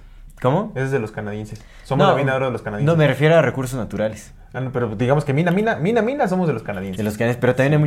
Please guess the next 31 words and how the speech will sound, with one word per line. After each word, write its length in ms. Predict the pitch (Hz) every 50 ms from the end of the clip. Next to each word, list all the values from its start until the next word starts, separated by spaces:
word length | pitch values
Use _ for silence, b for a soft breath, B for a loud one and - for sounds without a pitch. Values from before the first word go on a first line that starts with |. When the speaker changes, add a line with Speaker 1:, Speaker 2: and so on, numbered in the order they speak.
| 151 160
Speaker 1:
mucha, 40 | 151
bueno, 240 | 135 165 175 156 127
también, 240 | - 117 123 127 131 127 110
eh, 220 | 104 104 101 101 95
hay 120 | 107 110 110
empresas 340 | 98 110 107 104 101 -
alemanas 600 | 98 92 92 98 113 117 120 117 117 113 - - 90
y 260 | 87 78 80 85 82
estadounidenses 800 | 80 - 90 85 85 82 87 90 98 101 101 - 117 - - - -
Speaker 2:
Ujú. 340 | 123 120 139 185 254 330 - - -
Speaker 1:
de 160 | 82 90 85
mineros, 380 | 85 90 92 98 104 107 107
sí, 200 | - - 113 131
los 140 | 127 113 107
canadienses 400 | 110 120 117 131 143 143 147 -
también, 300 | - 101 101 101 104 117
Speaker 2:
Sí, 60 | 123
Speaker 1:
obviamente. 200 | 92 90 - -
Speaker 2:
los 80 | 143 104
canadienses 260 | - - 113 131 127 135
son 60 | 131
los 80 | 127 127
que 80 | 123
llevan 160 | 117 123 123 120
más. 140 | 127 127 B B B B -
Pero 140 | 117 120 117
qué 80 | 156
bonitos 300 | 160 180 180 175 190 190
paisajes 340 | 185 143 127 143 147 156 151
tienen, 320 | - 156 156 151 143 139
¿no? 240 | 147 202 247 - -